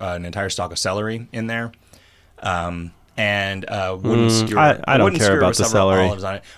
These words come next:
Speaker 1: Well, the thing, the reason that it is important, again, this is a modern secular tradition, and it's, and it is rooted in
Speaker 2: Does it have peanut butter on it?
Speaker 1: Uh, it is rooted in the fact that y-, you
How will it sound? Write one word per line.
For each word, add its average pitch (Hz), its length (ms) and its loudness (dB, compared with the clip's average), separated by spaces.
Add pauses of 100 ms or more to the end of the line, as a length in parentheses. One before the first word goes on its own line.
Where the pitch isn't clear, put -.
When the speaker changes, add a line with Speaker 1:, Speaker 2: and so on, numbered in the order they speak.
Speaker 1:
Well, 160 320 4
the 135 200 -6
thing, 190 260 -4
the 139 180 0
reason 175 300 2
that 147 80 0
it 117 100 0
is 95 100 -2
important, 95 480 -4 (880)
again, 127 500 0
this 131 160 -2
is 127 80 -2
a 127 40 0
modern 113 400 0
secular 95 380 -4
tradition, 87 400 -6
and 101 140 -10
it's, 98 140 -8
and 113 140 -2
it 107 80 0
is 107 140 0
rooted 143 400 0
in 82 120 -6
Speaker 2:
Does 117 140 2
it 123 40 4
have 127 140 4
peanut 113 280 4
butter 117 260 4
on 113 140 4
it? 117 200 0
Speaker 1:
Uh, 120 160 0
it 123 60 -6
is 123 220 0
rooted 135 300 -2
in 113 320 -4
the 107 140 -6
fact 104 540 -4
that 92 580 -6 (880)
y-, 139 220 -16
you 139 580 -2